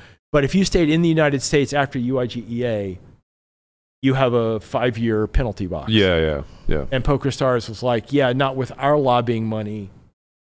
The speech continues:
Speaker 1: are you gonna pass that."
Speaker 2: Right, right. Yeah.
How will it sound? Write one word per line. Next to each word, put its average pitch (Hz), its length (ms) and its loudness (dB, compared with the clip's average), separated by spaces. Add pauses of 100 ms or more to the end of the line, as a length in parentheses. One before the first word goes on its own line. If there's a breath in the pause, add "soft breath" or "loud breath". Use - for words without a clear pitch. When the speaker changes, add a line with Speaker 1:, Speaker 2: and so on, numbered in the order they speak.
Speaker 1:
are 120 100 -4
you 120 140 -4
gonna 117 160 -6
pass 101 320 -12
that." 98 160 -16 (340)
Speaker 2:
Right, 87 240 4 (120)
right. 69 100 -8 (920)
Yeah. 78 160 -4